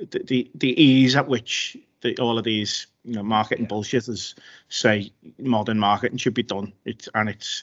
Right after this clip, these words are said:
Speaker 1: it, it shouldn't be that at all. It's back to, you know, the tried and tested four Ps, um, and, um, yeah, the, the, the old aidka methods, all the really kind of old, boring stuff
Speaker 2: Yeah.
Speaker 1: still stands true, but with a
Speaker 2: Yeah.
Speaker 1: little modern tweak, if you can kinda,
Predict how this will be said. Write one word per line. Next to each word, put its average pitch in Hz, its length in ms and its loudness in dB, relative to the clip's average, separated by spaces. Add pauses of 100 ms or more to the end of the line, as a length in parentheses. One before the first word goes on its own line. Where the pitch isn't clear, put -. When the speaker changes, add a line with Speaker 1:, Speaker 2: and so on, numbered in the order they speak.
Speaker 1:
it, 120 320 -12
it 117 120 -8
shouldn't 113 280 -2
be 104 80 -2
that 92 140 -4
at 92 80 -8
all. 98 220 -8
It's 107 120 -14
back - 240 -2
to, 113 180 -4 (520)
you 101 80 -4
know, 95 60 -4
the 101 100 -12
tried 104 360 2
and 104 80 -8
tested 101 400 -8
four 123 320 4
Ps, 104 600 -4 (180)
um, 98 440 -4 (340)
and, 98 360 -4 (260)
um, 98 360 -6 (100)
yeah, 98 220 -6 (100)
the, - 140 -8
the, 104 200 -6 (340)
the 135 120 6
old 127 280 6
aidka 123 560 4 (140)
methods, 120 400 -4
all 165 140 4
the 156 80 4
really 135 420 2
kind 123 260 2
of 117 120 -2
old, 120 380 0
boring 110 320 -4
stuff - 340 -8 (160)
Speaker 2:
Yeah. - 80 -8 (280)
Speaker 1:
still - 280 -2
stands 113 400 -2
true, 107 240 -4 (300)
but 113 160 -2
with 110 120 -4
a 107 40 -2
Speaker 2:
Yeah. 107 40 0
Speaker 1:
little 113 180 0
modern 107 360 -4
tweak, 107 300 -4
if 113 140 -4
you 113 80 0
can 104 220 -4 (300)
kinda, 98 240 -8